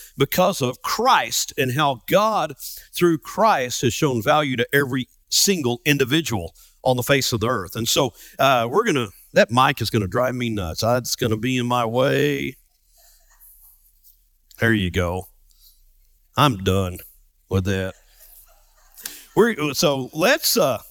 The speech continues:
let me lead us in a word of prayer. I know Kirby already prayed for me.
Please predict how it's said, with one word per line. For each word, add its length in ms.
let 140
me 140
lead 200
us 160
in 60
a 60
word 200
of 80
prayer. 300
I 80
know 160
Kirby 320
already 180
prayed 340
for 120
me. 320